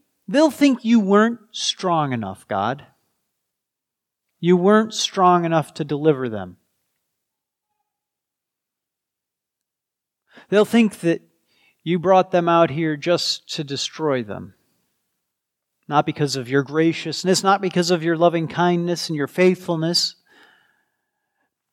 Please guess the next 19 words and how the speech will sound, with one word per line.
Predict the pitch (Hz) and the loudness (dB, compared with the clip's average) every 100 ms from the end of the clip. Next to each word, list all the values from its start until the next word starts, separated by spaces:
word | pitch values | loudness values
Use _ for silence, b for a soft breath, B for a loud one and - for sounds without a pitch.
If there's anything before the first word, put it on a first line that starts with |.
| _ | _
They'll | 170 262 294 | -2 0 0
think | 269 262 240 | 0 -2 -2
that | 226 | -2
you're | 233 247 | -2 0
capricious, | 208 - - 311 - 147 - | 0 -2 -2 0 0 0 0
just | - 226 - | 0 0 0
like | 202 190 190 - b b b b _ _ _ _ _ _ | 2 0 0 -16 b b b b _ _ _ _ _ _
the | 165 180 | -2 -2
Greek | 196 254 - - | 2 0 -2 -2
gods, | 139 110 95 101 - - - _ _ _ _ _ _ _ _ | 0 0 -4 -10 -10 -10 -14 _ _ _ _ _ _ _ _
right? | 147 196 233 - _ _ _ _ _ _ _ _ _ _ _ _ _ _ _ _ _ _ _ - | 2 2 2 -12 _ _ _ _ _ _ _ _ _ _ _ _ _ _ _ _ _ _ _ -14
Have | 117 | -10
you | 131 | -4
studied | 120 - 160 147 131 | -4 0 0 0 -4
the, | 131 120 113 _ _ _ _ _ _ _ _ _ _ _ _ _ _ _ _ _ _ _ _ _ _ _ _ _ _ _ | -2 -2 -4 _ _ _ _ _ _ _ _ _ _ _ _ _ _ _ _ _ _ _ _ _ _ _ _ _ _ _
the | 143 | -8
Greek | 156 165 160 | 2 2 2
and | 151 127 110 _ _ _ _ _ | -4 -2 -4 _ _ _ _ _
Roman | 151 151 147 139 127 | 2 4 4 0 -4